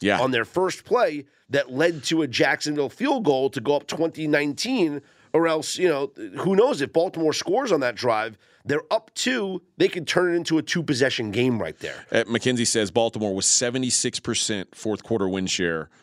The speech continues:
Speaker 1: one of the highest for a losing team
Speaker 2: Yeah,
Speaker 1: this
Speaker 2: and I
Speaker 1: season.
Speaker 2: think, McKenzie, would that take, would that turnover come into play there in factoring that?
Speaker 1: Well, it was in the
Speaker 2: Because
Speaker 1: fourth quarter, so
Speaker 2: yeah,
Speaker 1: yeah.
Speaker 2: because they had an opportunity. Like I said, if they don't turn, if they don't fumble on that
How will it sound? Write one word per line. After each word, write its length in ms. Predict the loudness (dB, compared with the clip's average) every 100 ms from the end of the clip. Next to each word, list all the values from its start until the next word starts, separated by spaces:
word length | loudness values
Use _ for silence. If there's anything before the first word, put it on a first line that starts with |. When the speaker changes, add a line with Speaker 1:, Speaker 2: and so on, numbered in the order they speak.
| _ _ _
Speaker 1:
one 220 | -2 0
of 80 | 0
the 80 | -2
highest 500 | 0 0 0 0 -4
for 160 | -2
a 40 | -2
losing 540 | -2 -4 -4 -4 -4
team 480 | -4 -4 -2 -4 2
Speaker 2:
Yeah, 140 | 2 2
Speaker 1:
this 20 |
Speaker 2:
and 100 | 0
I 100 | -2
Speaker 1:
season. 340 | -2 -4 -6 -2
Speaker 2:
think, 20 | -2 0
McKenzie, 260 | 0 0
would 180 | -2 0
that 240 | 0 0 -4
take, 320 | -4 -4 -2
would 120 | 0
that 180 | 0 -2
turnover 480 | 0 2 2 0 -2
come 200 | 0 0
into 160 | -2
play 260 | -2 -2 0
there 240 | 2 0 -2
in 100 | -2
factoring 500 | -2 -2 -2 0 0
that? 180 | 0
Speaker 1:
Well, 80 | 0
it 40 | 0
was 80 | 0
in 40 |
the 40 |
Speaker 2:
Because 100 | 0
Speaker 1:
fourth 180 | 0 -2
quarter, 240 | 0 -2 0
so 120 | 0
Speaker 2:
yeah, 80 | 0
Speaker 1:
yeah. 140 | 0 -8 _ _
Speaker 2:
because 300 | 0 0 2
they 120 | 2
had 160 | 2 2
an 40 | -2
opportunity. 380 | -2 2 2
Like 60 | 2
I 40 |
said, 160 | 0 0
if 120 | 2
they 100 | 0
don't 260 | 2 -2 -6
turn, 240 | 0 0 2
if 60 |
they 80 | 0
don't 160 | 0 0
fumble 340 | 0 2 0
on 180 | 0 0
that 240 | -2 -4